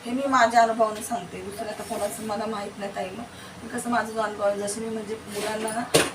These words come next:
लहानपणापासून, अ, जीव लावला, लहानपणापासून त्यांची प्रत्येक गोष्ट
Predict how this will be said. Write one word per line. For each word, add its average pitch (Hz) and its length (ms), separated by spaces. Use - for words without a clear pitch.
लहानपणापासून, 220 760
अ, 208 200
जीव 202 260
लावला, 190 300
लहानपणापासून 208 640
त्यांची 208 200
प्रत्येक 202 340
गोष्ट 208 160